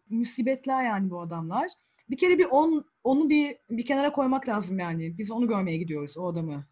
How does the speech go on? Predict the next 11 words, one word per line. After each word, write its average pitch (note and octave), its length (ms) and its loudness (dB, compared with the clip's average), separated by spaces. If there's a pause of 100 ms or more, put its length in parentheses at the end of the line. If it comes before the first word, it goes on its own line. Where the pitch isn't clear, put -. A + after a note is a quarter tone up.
Kimse E3+ 400 -6
o C#3+ 80 -12
adam. F#3 340 -10 (200)
İkincisi, B3+ 640 -2 (320)
bana A3 260 0
sorarsan, A#3+ 720 -2
final E4 380 4
kızıyla A#3 520 2
özdeşleşiyorsun. E3+ 1120 -4 (280)
Ya A3+ 180 0
da C4+ 300 4